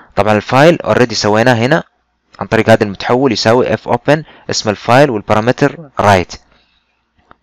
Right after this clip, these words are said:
بعدين هنا عندي الاف رايت، هنا الملف اللي انشأناه،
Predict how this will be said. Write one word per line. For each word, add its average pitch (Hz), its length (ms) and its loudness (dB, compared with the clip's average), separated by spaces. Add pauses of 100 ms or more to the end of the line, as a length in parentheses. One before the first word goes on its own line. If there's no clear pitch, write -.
(800)
بعدين 113 180 -2
هنا 120 140 4
عندي 131 220 -2
الاف - 600 -4
رايت، 131 320 2 (2500)
هنا 113 160 2
الملف 110 540 2
اللي 98 160 0
انشأناه، 110 460 -2